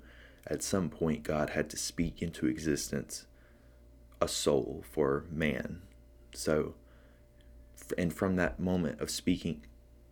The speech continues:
to, into existence an eternal soul, then it became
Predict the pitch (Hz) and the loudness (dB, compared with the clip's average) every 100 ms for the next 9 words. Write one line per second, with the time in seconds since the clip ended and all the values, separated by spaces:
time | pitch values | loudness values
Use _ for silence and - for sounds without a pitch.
0 | - - 90 - 92 87 82 71 - 80 | -6 0 2 2 -2 2 2 2 2 0
1 | - - 80 78 - 80 69 - 98 85 | 0 -4 -2 -2 0 0 0 2 2 2
2 | - - - - - - - 95 80 - | -2 -20 -20 -20 -20 0 6 8 6 0
3 | - - 73 | -4 -6 -6